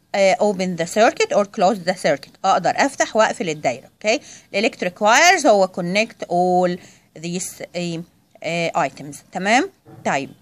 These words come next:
آه، في ال-، في البيت عندنا بقى السيركت بتتكون من إيه؟ السورس عندنا في البيت، آه، هو السورس اللي جاي من شركة الكهرباء. أوكي؟ اللي هي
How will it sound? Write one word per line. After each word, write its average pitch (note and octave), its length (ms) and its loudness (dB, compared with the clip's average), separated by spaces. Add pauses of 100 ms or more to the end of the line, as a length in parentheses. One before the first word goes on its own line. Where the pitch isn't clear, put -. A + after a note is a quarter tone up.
(280)
آه، A3+ 300 6
في C4+ 140 0
ال-، C4 160 2
في - 120 -2
البيت F4 380 4
عندنا G3+ 460 0
بقى D#3 240 0
السيركت E4+ 520 0
بتتكون G#3+ 560 -2
من F3 160 -4
إيه؟ A3 200 -2 (300)
السورس F4 460 2
عندنا B3 420 4
في F4 100 -2
البيت، C4+ 460 2 (720)
آه، G#3+ 300 8
هو D#4+ 400 8 (600)
السورس B3 800 0
اللي B3 200 2
جاي B3+ 300 4
من D4 100 2
شركة C4+ 400 2
الكهرباء. G4+ 440 2
أوكي؟ D4 380 2
اللي B3 140 2
هي A#3+ 320 2